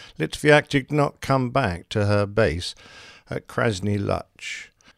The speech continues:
It was her fourth sortie of the day, escorting a flight of Ilyushin I L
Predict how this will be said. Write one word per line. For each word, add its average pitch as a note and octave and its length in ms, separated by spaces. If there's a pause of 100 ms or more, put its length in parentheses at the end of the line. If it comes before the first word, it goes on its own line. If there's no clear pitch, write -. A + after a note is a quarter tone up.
(200)
It D#3+ 220
was D3+ 260
her C#3 140
fourth C#3+ 380
sortie C3 480
of G#2 160
the A#2 100
day, A2+ 500 (280)
escorting D3 560
a A#2 60
flight A#2 400
of G#2+ 80
Ilyushin G#2+ 680
I G#2 160
L G2 220